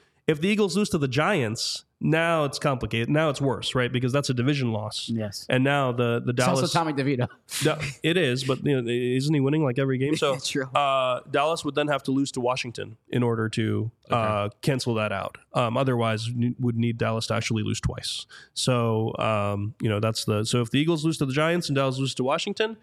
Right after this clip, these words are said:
Speaker 1: that's one for one there. The Eagles would still have the tiebreaker. Um, but like I said, that tiebreaker would flip if the Eagles lose to the Giants and Dallas
Speaker 3: Okay,
Speaker 1: loses to
Speaker 3: that's good to
Speaker 1: somebody
Speaker 3: know.
Speaker 1: else, or if the Eagles lose any game and Dallas loses to Detroit, the tiebreaker would also flip. So that, that Detroit game is the,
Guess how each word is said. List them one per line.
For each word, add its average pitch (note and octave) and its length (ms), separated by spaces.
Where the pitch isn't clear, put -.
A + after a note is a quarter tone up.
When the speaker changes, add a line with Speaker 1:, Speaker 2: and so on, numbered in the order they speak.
Speaker 1:
that's C#3+ 200
one D3+ 160
for C#3+ 120
one D3 260
there. F#3 200
The C#3+ 80
Eagles C3+ 240
would B2 140
still C3 180
have A#2+ 140
the A#2 80
tiebreaker. D3+ 540
Um, A#2 440
but B2 120
like C#3 200
I B2+ 60
said, B2 200
that A#2 160
tiebreaker C3+ 460
would A#2+ 140
flip D3+ 420
if B2 220
the B2+ 80
Eagles A#2+ 320
lose A#2+ 300
to A#2+ 80
the A#2+ 80
Giants A2 400
and A2+ 80
Dallas A2 200
Speaker 3:
Okay, G#2 60
Speaker 1:
loses G#2 140
to A#2 60
Speaker 3:
that's - 80
good C3 80
to B2 60
Speaker 1:
somebody G#2 140
Speaker 3:
know. F#3 140
Speaker 1:
else, - 240
or F#3 260
if E3+ 100
the E3 80
Eagles D#3 300
lose C#3+ 260
any F3 160
game C3+ 320
and B2 100
Dallas B2+ 300
loses C3 200
to C3+ 100
Detroit, B2 640
the C#3 80
tiebreaker B2+ 520
would A#2 120
also - 260
flip. - 320
So B2 220
that, C3 260
that C3+ 160
Detroit E3+ 340
game F#3+ 300
is C3+ 140
the, A#2 320